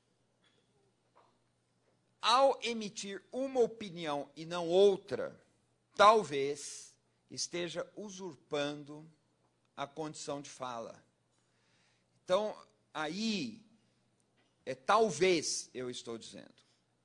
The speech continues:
Nesse sentido, o que é usurpar a condição de fala?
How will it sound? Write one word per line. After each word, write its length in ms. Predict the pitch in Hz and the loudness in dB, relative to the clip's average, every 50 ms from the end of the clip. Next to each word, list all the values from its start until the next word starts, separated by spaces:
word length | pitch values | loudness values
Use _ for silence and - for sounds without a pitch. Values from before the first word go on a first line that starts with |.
| _ _ _ _ - - _ - | _ _ _ _ -20 -18 _ -8
Nesse 460 | 180 202 233 277 294 - - 208 180 | -4 0 2 4 4 4 2 0 -2
sentido, 720 | - 143 135 131 - - - - - 90 - 143 107 82 104 _ _ _ _ _ _ _ _ _ _ _ _ _ _ _ _ _ _ _ _ _ _ _ _ _ _ _ _ _ _ _ _ - - | -4 -6 -6 -8 -8 -8 -8 -8 -8 -10 -10 -12 -12 -12 -16 _ _ _ _ _ _ _ _ _ _ _ _ _ _ _ _ _ _ _ _ _ _ _ _ _ _ _ _ _ _ _ _ -12 -10
o 120 | - 160 | -10 -8
que 200 | - - 254 262 | -4 4 6 8
é 240 | 247 226 208 - - | 10 10 8 8 4
usurpar 480 | 170 147 175 175 165 - 180 170 165 | 0 -2 -2 -2 0 2 2 2 4
a 60 | 165 156 | 2 2
condição 420 | - 165 143 135 - - 139 135 | 0 -2 -4 -4 -6 -6 -6 -8
de 80 | 123 - | -8 -10
fala? 480 | - - 120 95 76 71 64 64 65 | -8 -6 -6 -6 -6 -8 -10 -12 -14